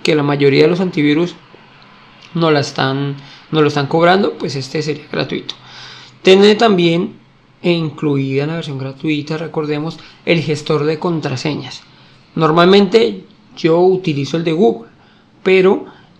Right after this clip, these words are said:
este nos trae un gestor de contraseñas en el cual, pues, nos, nos hace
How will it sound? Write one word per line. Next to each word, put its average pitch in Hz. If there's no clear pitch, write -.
este 190
nos 160
trae 147
un 151
gestor 165
de 170
contraseñas 151
en 151
el 135
cual, 135
pues, 151
nos, 135
nos 131
hace 175